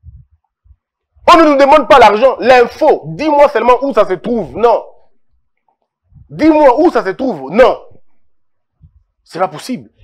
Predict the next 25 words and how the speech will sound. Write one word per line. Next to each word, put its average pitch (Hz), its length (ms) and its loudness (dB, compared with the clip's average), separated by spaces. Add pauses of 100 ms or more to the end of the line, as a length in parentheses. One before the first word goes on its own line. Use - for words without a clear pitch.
J'ai 262 140 0
vu 254 140 -6
des 202 140 -4
gens 190 240 0 (1900)
garder 220 360 2
les 180 200 0
informations. 147 680 -6 (1500)
Avant, 269 280 4
je 240 80 -4
suivais 202 320 -4
un 240 100 0
pasteur 190 380 -4
qui - 60 -20
s'appelait 202 360 -6
Ivan 165 240 -2
Castanou. 135 580 -10 (580)
Je 139 140 -8
le 175 60 -2
suivais 185 280 -8
beaucoup. 160 420 -14 (880)
Mais - 80 -8
puis 403 120 -2
après, 302 460 -4
un 190 80 -4
jour, 330 340 -10